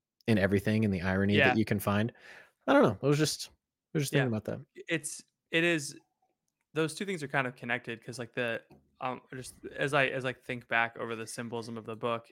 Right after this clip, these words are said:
Speaker 2: it's weird because you find out, you kind of intuit it pretty early on, but you, you think that it's a battle between the man in the dark room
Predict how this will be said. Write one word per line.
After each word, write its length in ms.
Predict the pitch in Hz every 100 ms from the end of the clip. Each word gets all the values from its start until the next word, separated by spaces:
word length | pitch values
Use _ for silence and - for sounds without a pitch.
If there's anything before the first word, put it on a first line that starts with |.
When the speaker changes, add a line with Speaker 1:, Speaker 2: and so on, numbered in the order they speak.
| -
Speaker 2:
it's 200 | 139 -
weird 460 | 127 156 165 147 123
because 680 | 135 156 127 120 117 - - _ _ - - - _ _ _ _
you 180 | - 143
find 400 | - 175 190 151
out, 380 | 143 131 120 -
you 100 | 135
kind 260 | 180 196
of 60 | 135
intuit 320 | 123 - 131
it 160 | 120 -
pretty 180 | 127 120
early 280 | 120 117
on, 320 | 117 117 127 123
but 160 | 120
you, 240 | 135 135 127 - _ _
you 160 | - 139
think 300 | - 175 175
that 120 | 156
it's 160 | 131 -
a 60 |
battle 440 | 117 123 123 127 123
between 760 | 123 - - 120 117 110 107 - _ _ _
the 100 | 135
man 260 | 123 127 131
in 80 |
the 80 | 123
dark 300 | 117 117 117
room 420 | 117 113 107 101